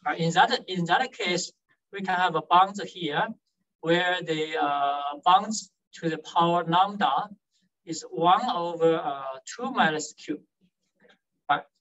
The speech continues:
Then if we, uh, so here the X star is the, uh, global solution. But if we go, uh, to the local, uh, recovery bound, so in that sense, now we are looking kind of,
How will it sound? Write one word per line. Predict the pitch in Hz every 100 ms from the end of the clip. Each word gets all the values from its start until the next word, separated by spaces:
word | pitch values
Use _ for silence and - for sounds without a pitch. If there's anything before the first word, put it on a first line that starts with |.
| - 180 _ _
Then | - 180 240 - -
if | 208 208
we, | 208 202
uh, | 185 175 165 170 - -
so | - 196 180
here | - 240 247
the | 240
X | 185 208 -
star | - 160 156
is | 156 143 - -
the, | 139 -
uh, | 135 131 - -
global | 143 147 226 226
solution. | 208 143 - - - - _ _ _
But | - 190
if | 190 202 208
we | 196 190 196 -
go, | - 220 226
uh, | 180 160 147 143 143 -
to | 165
the | 151 147 147
local, | 208 294 - 170 175 139 139 - -
uh, | 160
recovery | 143 - - 160 160 151
bound, | 156 - _ _ - -
so | 185
in | 175
that | 185 247
sense, | 226 - - 185 175 170 -
now | 165 165 160 165
we | 165
are | 156 151
looking | 214 233 175
kind | 180 165
of, | 151